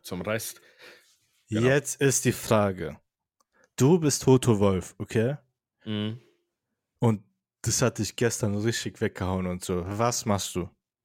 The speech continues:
Speaker 2: Wen holst du
Speaker 1: Also.
Speaker 2: neben George Russell? Und
Speaker 1: Das Ding ist, ja.
Speaker 2: ist George Russell dein Golden Boy oder nicht?
Speaker 1: Das Ding ist, Formel eins ist ja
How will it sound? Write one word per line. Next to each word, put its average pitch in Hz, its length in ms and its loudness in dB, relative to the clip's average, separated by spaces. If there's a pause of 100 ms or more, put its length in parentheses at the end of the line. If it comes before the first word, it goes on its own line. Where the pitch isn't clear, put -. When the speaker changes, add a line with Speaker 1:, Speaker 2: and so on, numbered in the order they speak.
(120)
Speaker 2:
Wen 127 280 0
holst 135 380 -4
du 110 40 -2
Speaker 1:
Also. 131 340 0 (160)
Speaker 2:
neben 117 400 0
George 104 340 0
Russell? - 380 -4 (720)
Und 147 180 4
Speaker 1:
Das 156 160 0
Ding 147 160 -4
ist, 110 380 -4 (360)
ja. 117 160 2
Speaker 2:
ist - 380 -6 (140)
George 117 360 0
Russell 120 400 -2
dein 98 220 -4
Golden 104 320 -4
Boy 95 200 -4
oder 87 180 -10
nicht? 85 320 -14 (960)
Speaker 1:
Das 135 180 -4
Ding 120 200 -2
ist, - 440 -8
Formel 135 360 0
eins 156 420 -4
ist - 320 -2
ja 127 280 0